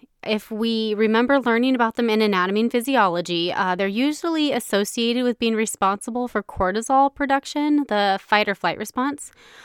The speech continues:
However, they do so much more than that. They're responsible for many functions necessary to stay alive and healthy.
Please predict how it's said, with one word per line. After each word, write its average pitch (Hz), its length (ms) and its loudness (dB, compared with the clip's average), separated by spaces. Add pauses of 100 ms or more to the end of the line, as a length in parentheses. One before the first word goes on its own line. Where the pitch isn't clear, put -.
(240)
However, 233 560 2
they 233 160 0
do 330 160 0
so 226 540 2
much 247 720 2
more 202 340 4
than 233 200 4
that. 160 200 -2
They're 214 140 -2
responsible 320 720 -2
for 214 340 0
many 220 380 4
functions 202 540 -4
necessary 180 560 -6
to 196 100 -8
stay 185 260 -2
alive 185 300 0
and 214 120 -2
healthy. 170 440 -4